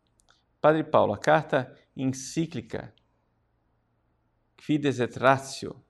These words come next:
do bem-aventurado Papa João Paulo segundo, nos alerta para uma filosofia que deve ser integrada à conduta humana sem a esquizofrenia moderna da ruptura com o pensador.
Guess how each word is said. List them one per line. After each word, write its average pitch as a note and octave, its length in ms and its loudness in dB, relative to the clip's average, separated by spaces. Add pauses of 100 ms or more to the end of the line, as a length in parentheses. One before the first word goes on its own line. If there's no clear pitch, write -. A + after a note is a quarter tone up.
do A#2 160 -8
bem-aventurado A#2 560 0
Papa C3 360 0
João G#2+ 180 -8
Paulo A#2+ 160 -2
segundo, G#2+ 560 -10 (440)
nos C#3 180 -4
alerta F3 420 0
para D3+ 180 2
uma D3+ 80 0
filosofia B2+ 560 -4
que D3+ 80 -8
deve B2 220 -2
ser D3 400 -4
integrada C#3 600 0
à B2+ 40 -2
conduta B2+ 540 -6
humana B2+ 400 -4
sem D3 240 -6
a D3 40 0
esquizofrenia B2 640 -6
moderna B2+ 520 -2
da C3 100 0
ruptura C3 480 -4
com C3+ 160 -4
o C3 60 -4
pensador. G#2+ 800 -4